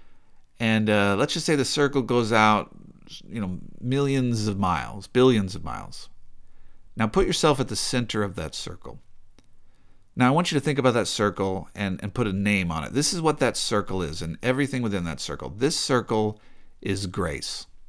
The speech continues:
Just see it as grace, God's grace. We are saved by grace. We are transformed by grace. It is a gift from God. And you are in the center of God's grace. And that's true.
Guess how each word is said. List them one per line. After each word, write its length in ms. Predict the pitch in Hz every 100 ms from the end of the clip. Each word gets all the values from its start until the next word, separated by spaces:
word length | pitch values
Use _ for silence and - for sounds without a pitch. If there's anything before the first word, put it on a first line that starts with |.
| - - - - - - - - -
Just 180 | 120 -
see 140 | 131
it 60 | 107
as 100 | 98
grace, 320 | 95 62 -
God's 340 | 127 139 135
grace. 520 | - 82 71 - - - - - - - -
We 140 | - 110
are 60 |
saved 340 | 101 135 123 120
by 140 | 113
grace. 480 | 107 110 107 104 - - - -
We 80 |
are 60 | 92
transformed 600 | - 98 85 - 123 117
by 120 | 107
grace. 460 | 98 101 95 95 -
It 100 | - 98
is 100 | 98
a 40 |
gift 220 | 95 90
from 180 | - 85
God. 280 | 80 60 - - - -
And 140 | 113
you 140 | 123 151
are 120 | 120
in 120 | 110
the 80 | 87
center 720 | - - 156 156 - 127 120 -
of 180 | 95
God's 320 | 92 76 80 -
grace. 460 | - - - - - - - - - - - - - -
And 80 | 131
that's 200 | 160 -
true. 260 | - 65